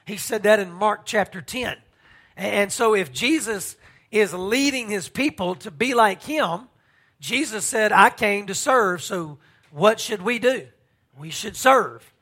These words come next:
right? We should embrace servanthood like Jesus.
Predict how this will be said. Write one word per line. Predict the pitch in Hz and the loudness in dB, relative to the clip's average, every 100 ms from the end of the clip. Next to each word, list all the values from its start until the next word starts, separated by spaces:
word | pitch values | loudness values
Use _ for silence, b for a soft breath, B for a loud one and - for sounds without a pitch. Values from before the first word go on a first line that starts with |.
| _ _ - | _ _ -6
right? | 190 233 - 175 | -2 -2 -2 -6
We | 208 | -6
should | - 220 156 143 - | -4 -6 -8 -8 -6
embrace | 196 175 208 254 214 - - | -6 -2 2 4 2 -4 -8
servanthood | - - 254 240 202 160 160 160 170 - B B 170 | -8 0 0 0 -6 -6 -4 -4 -4 -12 B B -4
like | 190 208 208 - 165 | 4 6 4 -2 -12
Jesus. | 147 226 165 143 - | -6 -6 -6 -12 -16